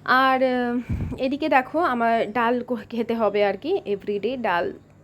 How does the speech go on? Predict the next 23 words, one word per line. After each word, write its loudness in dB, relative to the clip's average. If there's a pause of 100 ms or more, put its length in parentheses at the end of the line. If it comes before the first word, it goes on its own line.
করে 0
নিচ্ছি, -2
তার 0
সাথে -6
কিছু -6
সবজি -2
ওর 0
ভেতরে 0
ইনক্লুড 0
করে -2
দেবো। -4
তো -4
এই 0 (140)
টুকিটাকি -2
জিনিসগুলো 0
করে 2
রাখছি, -6 (420)
একদিকে 4 (120)
সাফ 2
সাফাইও 0
করছি -2
আর -6
একদিকে, -6